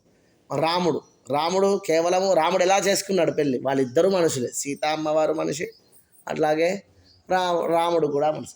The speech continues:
వాళ్ళిద్దరు కూడా చేసుకున్నారు కాబట్టి వద్దు, నాకు రాముడు వద్దు. లేకపోతే ఆ పుట్టింటి నుంచి వచ్చిన వెంటనే నన్ను తీసుకుని వెళ్ళి అరణ్యంలో పడేస్తాడు,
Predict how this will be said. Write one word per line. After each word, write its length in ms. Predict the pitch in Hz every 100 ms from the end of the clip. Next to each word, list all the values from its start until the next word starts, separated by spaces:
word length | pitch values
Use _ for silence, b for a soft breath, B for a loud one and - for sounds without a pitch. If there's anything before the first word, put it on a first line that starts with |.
| -
వాళ్ళిద్దరు 460 | 151 160 156 180 175
కూడా 320 | 170 175 175 156
చేసుకున్నారు 520 | 123 - 147 143 131
కాబట్టి 640 | 131 135 135 131 185 220 - _ -
వద్దు, 220 | 156 170
నాకు 200 | 160 135
రాముడు 340 | 147 147 151
వద్దు. 200 | 135 123 - _ b b b b b b 160
లేకపోతే 420 | 165 165 170 160
ఆ 160 | 160 147
పుట్టింటి 520 | 143 160 156 160 160
నుంచి 240 | 165 160
వచ్చిన 300 | 160 - 165
వెంటనే 400 | 156 147 156 156
నన్ను 220 | 156 147
తీసుకుని 380 | 131 151 - 156
వెళ్ళి 180 | 151 151
అరణ్యంలో 520 | 143 143 151 147 139
పడేస్తాడు, 500 | 135 127 120 - 113